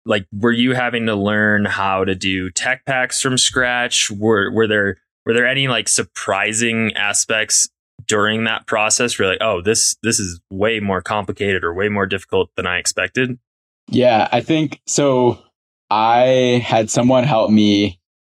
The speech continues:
Speaker 2: early on with the tech packing, and then after, like, the first two rounds, I did all of the design and development. Um,
Speaker 1: Mm-hmm.
Speaker 2: and you can get away with, like, pretty rough tech packs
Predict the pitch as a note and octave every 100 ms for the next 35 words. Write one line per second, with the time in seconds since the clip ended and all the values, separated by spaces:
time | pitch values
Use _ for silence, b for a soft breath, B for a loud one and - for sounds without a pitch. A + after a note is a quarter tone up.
0 | _ G#2 G#2 G#2 F#2+ F#2 G2 F#2+ F2+ F2+
1 | - E2 - - E2+ E2 F#2+ E2 E2+ -
2 | E2 E2 D#2+ E2 D#2+ _ _ _ _ E2
3 | D#2 - - E2 E2 D#2+ D#2+ D2+ _ _
4 | _ - D2 F2+ F2+ E2 - F2+ E2 D2+
5 | D#2 D2+ D#2 - D#2+ D#2 E2 D#2+ D#2+ E2
6 | _ _ _ - D#2+ D#2+ D2+ D#2+ D#2+ D#2+
7 | D2 D2+ D2+ D2+ D#2 C#2+ D2+ D#2 D2 -
8 | _ _ _ - - D2+ B1 A#1 - -
9 | _ A2 F#2+ D#2 _ _ _ _ E2+ E2+
10 | E2 E2 E2 D#2+ E2 - - _ _ _
11 | _ _ A2+ A#2 D#3+ D3+ C#3 A#2 A2+ A#2
12 | A2+ G#2 B2 F#2+ F2+ - A2 G2+ G2 F2+
13 | - D3+ F#2+ G#2+ A2 B2 - -